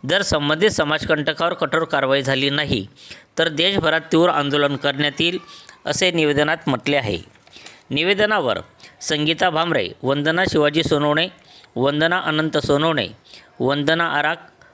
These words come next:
वर्षा सपकाळे, बालाजी पहाडे, विजय बाबुराव साळवे, सुभाष लोखंडे, गजानन निंबाळकर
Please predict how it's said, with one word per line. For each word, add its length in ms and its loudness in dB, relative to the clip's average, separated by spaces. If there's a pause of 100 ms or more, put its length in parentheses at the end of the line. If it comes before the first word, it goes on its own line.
(240)
वर्षा 380 0
सपकाळे, 580 -2 (1120)
बालाजी 480 0 (560)
पहाडे, 400 -2 (580)
विजय 380 0 (100)
बाबुराव 420 0
साळवे, 440 0 (360)
सुभाष 360 2
लोखंडे, 540 0 (600)
गजानन 460 0
निंबाळकर 600 0